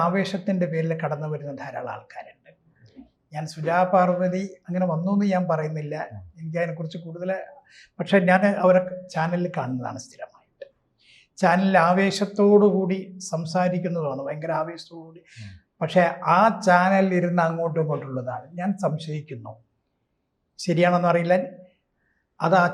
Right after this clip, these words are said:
Speaker 1: ചാനലിൻ്റെ വളർച്ചയ്ക്കുള്ള ഒരു തന്ത്രമാണെന്നാണ് എൻ്റെ ഒരു
Speaker 2: അതെ.
Speaker 1: കണക്കുകൂട്ടൽ.
Speaker 2: മൂന്ന് പേരുമുണ്ട്, കോൺഗ്രസ്,
Speaker 1: ആ,
Speaker 2: സി പി എം.
Speaker 1: മൂ-, മൂന്ന് പേരുമുണ്ട്. അപ്പം മൂന്ന് പേരും കൂടി അവിടെ നിന്ന് ഇങ്ങനെ
Speaker 2: കശപിശ.
Speaker 1: കശപിശ കൂടുന്നത്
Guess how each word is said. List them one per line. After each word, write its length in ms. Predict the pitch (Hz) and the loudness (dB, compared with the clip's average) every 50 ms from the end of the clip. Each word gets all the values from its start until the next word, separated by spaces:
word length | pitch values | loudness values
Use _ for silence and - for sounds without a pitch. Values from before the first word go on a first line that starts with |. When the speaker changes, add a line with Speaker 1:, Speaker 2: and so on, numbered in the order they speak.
| - - | -2 -4
Speaker 1:
ചാനലിൻ്റെ 500 | 165 143 143 151 165 175 175 170 160 165 139 | -4 -2 -2 0 0 0 0 0 0 -2 -2
വളർച്ചയ്ക്കുള്ള 580 | 131 131 139 135 - - 156 147 - - 135 131 127 | -2 -4 -6 -8 -8 -10 -10 -10 -10 -10 -10 -10 -10
ഒരു 80 | 123 - _ _ - | -10 -12 _ _ -10
തന്ത്രമാണെന്നാണ് 960 | 131 143 165 170 160 185 180 170 151 143 127 127 127 120 113 123 123 113 127 139 - _ _ _ _ _ _ _ _ _ _ _ _ _ _ _ _ _ _ _ - - 180 | -8 -6 -6 -2 0 0 0 0 0 -2 -4 -6 -10 -10 -10 -10 -12 -12 -14 -18 -20 _ _ _ _ _ _ _ _ _ _ _ _ _ _ _ _ _ _ _ -12 -6 -2
എൻ്റെ 180 | 170 180 196 202 | 2 6 8 8
ഒരു 100 | 190 175 - - - - - - - - | 8 6 2 0 -6 -10 -12 -14 -8 -6
Speaker 2:
അതെ. 140 | 120 113 110 107 | -4 -4 -4 -4
Speaker 1:
കണക്കുകൂട്ടൽ. 560 | - 170 165 151 - 156 143 135 117 - - - - - _ _ _ _ _ _ _ _ _ _ _ _ - 131 | -4 -2 -2 -2 -2 -2 -2 -2 -4 -6 -8 -10 -12 -20 _ _ _ _ _ _ _ _ _ _ _ _ -2 0
Speaker 2:
മൂന്ന് 200 | 139 156 180 180 170 | 2 4 4 4 4
പേരുമുണ്ട്, 340 | 170 165 160 156 147 123 113 123 127 | 4 4 2 2 0 0 -2 0 0
കോൺഗ്രസ്, 340 | 131 131 139 139 143 143 - - | 0 0 2 0 -2 -2 -4 -6
Speaker 1:
ആ, 40 | - | -6
Speaker 2:
സി 80 | 135 127 120 120 | -6 -8 -8 -6
പി 80 | 123 127 | -8 -2
എം. 80 | 123 - 196 | 0 2 2
Speaker 1:
മൂ-, 120 | 220 - 208 196 | 2 2 2 4
മൂന്ന് 180 | 202 208 214 190 | 4 6 6 4
പേരുമുണ്ട്. 380 | 175 165 151 147 135 120 110 - - - | 4 4 4 2 2 0 -2 -6 -8 -6
അപ്പം 180 | - 156 208 185 180 185 | 0 2 4 4 6 6
മൂന്ന് 220 | 208 240 247 262 214 180 | 6 6 6 6 6 6
പേരും 260 | 190 190 190 196 190 180 | 6 6 4 2 0 0
കൂടി 160 | 175 180 175 180 165 | 0 2 4 4 4
അവിടെ 180 | 165 170 170 180 | 4 4 2 0
നിന്ന് 140 | 170 170 170 | 0 -2 -6
ഇങ്ങനെ 220 | 170 165 170 165 - - _ _ _ _ _ _ - | -6 -4 -6 -6 -8 -10 _ _ _ _ _ _ -4
Speaker 2:
കശപിശ. 380 | 127 123 - 143 131 123 120 113 - | -2 -2 0 0 0 0 0 -2 -2
Speaker 1:
കശപിശ 460 | - - - 185 170 175 170 - 185 185 170 - - | 0 2 2 0 0 0 -2 0 0 0 0 0 -4
കൂടുന്നത് 440 | 160 147 143 151 151 143 - 120 | -6 -4 -4 -4 -6 -6 -8 -10